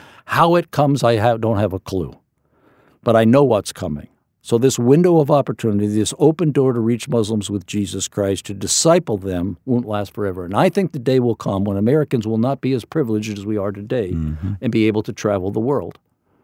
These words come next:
Speaker 1: I think radio and other tools will help us get to the rest of the world, but we won't be able to travel. So why not train young people today when you can change their mind, mold their mind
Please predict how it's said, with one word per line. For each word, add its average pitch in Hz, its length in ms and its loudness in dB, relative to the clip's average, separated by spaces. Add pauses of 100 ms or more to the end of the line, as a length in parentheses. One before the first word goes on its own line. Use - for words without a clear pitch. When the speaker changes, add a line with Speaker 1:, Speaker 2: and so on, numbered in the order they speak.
(480)
Speaker 1:
I 113 100 4
think 110 200 0
radio 127 420 4
and 120 80 4
other 131 160 2
tools 135 340 0
will 113 120 -10
help 175 220 2
us 214 140 0
get 107 180 0
to 110 60 -6
the 92 120 -6
rest 95 260 -6
of 98 60 -4
the 90 60 -4
world, 92 220 -2
but 110 100 -4
we 143 140 2
won't 135 160 0
be 120 140 -2
able 107 160 -2
to - 100 -12
travel. 87 500 -10 (1600)
So - 160 2
why 131 300 6
not 147 280 2
train 131 440 -2 (120)
young 117 300 2
people 104 320 -4
today 85 480 -4 (120)
when 113 140 2
you 107 80 0
can 101 160 -2
change 127 440 2
their 127 200 2
mind, 85 400 -2
mold 113 400 0
their 101 180 2
mind 80 460 -6